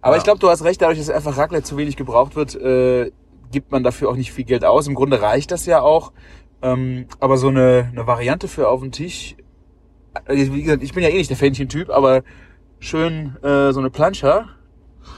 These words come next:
Speaker 2: Vor allen Dingen, wir hatten nur so die Kategorie neunundzwanzig bis neununddreißig Euro Raclettes, ne? Es gibt
Speaker 1: Ja.
Speaker 2: bestimmt für n-, achtzig, neunzig Euro was Besseres, ne, was Spaß macht.
Speaker 1: Ich glaub, das ist nur teurer, das ist nicht besser.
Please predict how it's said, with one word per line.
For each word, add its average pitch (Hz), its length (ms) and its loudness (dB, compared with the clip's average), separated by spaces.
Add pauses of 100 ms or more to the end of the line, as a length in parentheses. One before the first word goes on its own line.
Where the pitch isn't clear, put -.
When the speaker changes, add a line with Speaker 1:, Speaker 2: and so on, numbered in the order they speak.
(320)
Speaker 2:
Vor 143 160 2
allen 156 80 2
Dingen, 143 140 -2
wir 156 100 0
hatten 165 160 -4
nur 165 160 2
so 147 100 -4
die 143 100 -8
Kategorie 143 480 -8
neunundzwanzig 147 440 0
bis 139 140 -10
neununddreißig 131 420 -2
Euro 131 280 0
Raclettes, 98 540 -10
ne? 131 100 -2 (120)
Es 123 100 -14
gibt 123 140 2
Speaker 1:
Ja. 127 40 6
Speaker 2:
bestimmt 120 240 4
für 143 120 2
n-, 131 180 -2 (400)
achtzig, - 360 -4
neunzig 139 340 -2
Euro 143 440 2
was 127 160 0
Besseres, 165 540 -6
ne, 139 120 -2
was 127 220 -4
Spaß 143 500 -2
macht. 170 240 -2
Speaker 1:
Ich - 60 -16
glaub, 139 120 -4
das 139 120 -2
ist 143 140 -12
nur 139 120 -4
teurer, 131 280 4
das 113 120 -6
ist 113 120 -14
nicht 117 140 -12
besser. - 280 -10